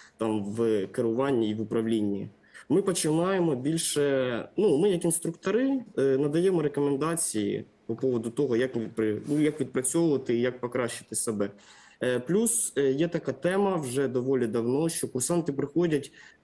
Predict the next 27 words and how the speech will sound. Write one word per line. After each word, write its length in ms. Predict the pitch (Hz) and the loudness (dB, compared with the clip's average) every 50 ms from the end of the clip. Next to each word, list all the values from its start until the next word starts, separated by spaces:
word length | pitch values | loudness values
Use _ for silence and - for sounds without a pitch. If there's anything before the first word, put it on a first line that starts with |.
| _ _ - | _ _ -4
е, 320 | 101 120 123 123 123 120 120 110 107 107 107 - - _ - | -2 0 0 0 0 0 0 -2 -2 -4 -8 -12 -18 _ -16
вже 360 | 120 113 117 117 143 160 147 | -8 -6 -4 0 2 2 2
з 120 | 123 117 - | 2 0 -2
якимось 480 | 120 - - 139 131 127 120 - - | -2 0 0 0 2 2 2 0 0
нальотом. 440 | 123 120 127 131 113 - - 104 95 - | 0 0 2 2 0 0 0 -2 -2 0
Тобто, 640 | - 139 120 - - - 131 123 117 110 110 107 113 | -2 -2 -2 -4 -2 0 0 2 2 2 2 2 2
ну, 120 | 135 135 110 | 2 0 0
зараз 460 | 117 156 170 165 147 131 - - - - | 0 0 2 2 0 0 0 -2 -4 -4
ті, 80 | - 160 | -6 -6
хто 400 | 160 - 143 139 135 127 113 107 | -4 0 0 0 2 2 2 0
хочуть 400 | 107 - - 147 139 - 131 117 | 0 0 -2 -2 0 0 -2 -2
стати 340 | - - 147 139 131 - 123 | -2 0 -2 -2 -2 -4 -2
зовнішніми 540 | 123 139 143 139 127 127 - - 123 120 120 | 0 0 0 0 0 -2 -2 -2 -2 -2 0
пілотами, 580 | - 143 147 170 196 190 175 156 139 135 139 143 - _ _ _ _ _ _ _ _ _ _ _ - - | 0 0 0 2 2 0 0 0 0 0 -2 -6 -10 _ _ _ _ _ _ _ _ _ _ _ -4 0
вони 180 | 135 139 143 143 | 2 2 2 2
стараються 500 | - - 143 143 139 131 127 127 - 131 | 0 0 0 2 2 2 2 0 0 0
вже 340 | 131 127 123 131 117 107 104 - - - - - _ _ _ _ _ - | 0 0 0 0 0 -2 -2 -6 -14 -20 -20 -20 _ _ _ _ _ -2
до 200 | 127 147 151 143 | 0 0 0 2
того 280 | 147 151 135 131 135 | 2 0 2 2 2
моменту, 520 | 131 131 139 139 131 123 120 113 117 127 123 | 2 2 2 2 2 2 0 0 -2 -4 0
як 340 | 123 127 117 113 - - | 0 0 0 0 -4 -8
іти 220 | 131 123 - 127 120 | -10 -6 -2 0 0
на 100 | 120 120 | 2 2
навчання, 640 | 123 120 117 - - 135 135 143 160 170 175 160 113 | 2 0 -2 -2 -2 0 0 2 2 0 0 -2 -2
вже 200 | 113 117 127 135 | -4 -2 -2 -2
щось 280 | - - - 127 123 - | -2 -2 -4 -4 -2 -2
напрацьовувати. 840 | 131 107 - 113 110 - - 117 110 104 101 104 101 - 107 104 113 | -4 -4 -4 -4 -4 -2 -2 0 0 2 0 -2 -4 -6 -10 -12 -12